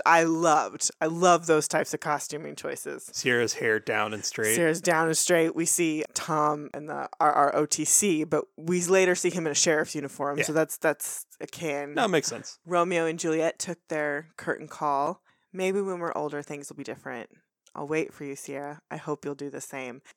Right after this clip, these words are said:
Speaker 1: And what I loved about this was how sweet it was.
Speaker 2: Oh, yeah.
Speaker 1: I loved that the actors of Josie and Kevin got to do this, because those are two of the best actors in the show, and they don't get a lot,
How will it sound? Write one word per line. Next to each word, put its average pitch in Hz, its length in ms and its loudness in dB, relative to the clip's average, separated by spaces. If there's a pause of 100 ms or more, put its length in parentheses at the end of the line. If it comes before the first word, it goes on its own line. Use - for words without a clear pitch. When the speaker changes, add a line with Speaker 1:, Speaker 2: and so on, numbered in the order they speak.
Speaker 1:
And 196 240 4
what 214 160 6
I 233 80 10
loved 247 240 4
about 302 220 4
this 220 180 2
was 202 160 -2
how 185 220 2
sweet 151 880 0
it 139 120 -2
was. 113 680 -4
Speaker 2:
Oh, 175 80 6
yeah. 113 320 0 (240)
Speaker 1:
I 190 160 6
loved 214 440 6
that 190 560 4
the 170 220 2
actors 175 560 2
of 151 220 -2
Josie 160 600 -2
and 151 200 -8
Kevin 151 460 -2
got 156 380 2
to - 140 0
do 151 360 -4
this, - 840 -2 (160)
because 185 380 2
those 240 260 6
are 240 80 2
two 226 160 0
of 196 60 2
the 180 60 -2
best 175 300 4
actors 165 340 2
in 160 80 -8
the 151 60 -6
show, 156 460 2 (380)
and 170 160 2
they 185 100 6
don't 180 260 2
get 170 120 2
a 143 80 0
lot, 120 560 2